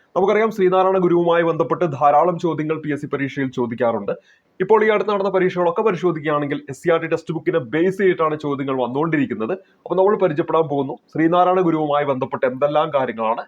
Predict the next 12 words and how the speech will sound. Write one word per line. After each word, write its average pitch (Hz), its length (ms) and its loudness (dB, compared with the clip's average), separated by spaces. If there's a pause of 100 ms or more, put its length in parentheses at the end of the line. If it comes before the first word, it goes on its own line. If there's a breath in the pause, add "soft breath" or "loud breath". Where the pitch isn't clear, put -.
(140)
ഈ 139 120 -4
ഒരു 143 140 2
അധ്യായത്തിൽ 120 440 -2 (100)
പറയുന്നതെന്ന്. 104 600 -4 (2250 soft breath)
ഈ 208 100 4
ഒരു 233 120 4
വീഡിയോ 220 220 6
ക്ലാസ്സിൽ 196 260 2 (200)
നമ്മളിനി 185 340 4
ചർച്ച 180 180 0
ചെയ്യാൻ 170 220 4
പോകുന്നത് 135 300 0